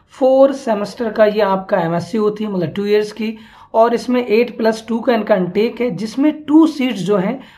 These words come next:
वो आईसीआर कोटा के through यहाँ फिल होती हैं, ठीक है। अब यहाँ पर आपका क्वालिफिकेशन जो एग्जाम है उसको हम बाद में बात करेंगे।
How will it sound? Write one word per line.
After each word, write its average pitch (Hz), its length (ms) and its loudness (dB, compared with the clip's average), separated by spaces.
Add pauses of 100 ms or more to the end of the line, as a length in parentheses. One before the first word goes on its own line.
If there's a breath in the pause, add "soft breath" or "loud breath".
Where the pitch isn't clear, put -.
(160 loud breath)
वो 285 300 2
आईसीआर 202 640 2
कोटा 196 320 -4
के 185 180 -8
through 214 300 -8
यहाँ 160 360 -4
फिल 190 140 -2
होती 165 260 -2
हैं, 160 140 -4
ठीक 214 200 -2
है। 165 100 -6 (360 loud breath)
अब 247 180 0
यहाँ 220 280 0
पर 262 120 2
आपका 208 520 -2
क्वालिफिकेशन 240 1000 0
जो 196 120 -2
एग्जाम 214 440 2
है 294 100 -8 (240 loud breath)
उसको 302 260 -2
हम 269 120 0
बाद 170 240 0
में 180 120 0
बात 170 260 0
करेंगे। 180 320 2